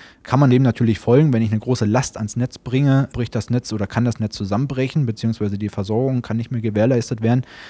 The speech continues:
Aber auch da gibt's prominente Beispiele. Wir stecken auch nicht alle den Föhn in die Steckdose gleichzeitig. Hier in dem Fall ist eher der, der Treiber dessen, dass die Betriebsmittel in den Netzen für die hohe Anforderungen der Elektromobilität eventuell nicht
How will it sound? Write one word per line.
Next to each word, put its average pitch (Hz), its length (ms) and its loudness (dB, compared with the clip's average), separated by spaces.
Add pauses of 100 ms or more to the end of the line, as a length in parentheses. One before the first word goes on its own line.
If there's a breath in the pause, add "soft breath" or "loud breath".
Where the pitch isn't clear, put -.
(100)
Aber 107 180 0
auch 107 140 -2
da 104 220 0
gibt's 123 260 -4
prominente 113 460 -2
Beispiele. 110 480 -4
Wir 104 80 -6
stecken 107 260 -10
auch 95 160 -10
nicht 113 200 -12
alle 113 120 -6
den 104 200 -4
Föhn 131 320 -2
in 131 80 -2
die 120 60 -4
Steckdose 127 440 -4
gleichzeitig. 113 680 -2 (280 loud breath)
Hier 139 120 4
in 139 60 6
dem 135 160 6
Fall 135 180 4
ist 131 120 0
eher 143 240 4
der, 139 260 6
der 113 160 0
Treiber 131 380 2
dessen, 131 320 2
dass 123 160 -2
die - 80 -6
Betriebsmittel 135 680 -2
in 113 120 0
den 104 120 2
Netzen 143 460 0 (720 soft breath)
für - 160 0
die 131 320 6 (720)
hohe 175 240 6
Anforderungen 156 440 4
der 127 80 4
Elektromobilität 117 680 0
eventuell 113 400 0
nicht 139 240 -2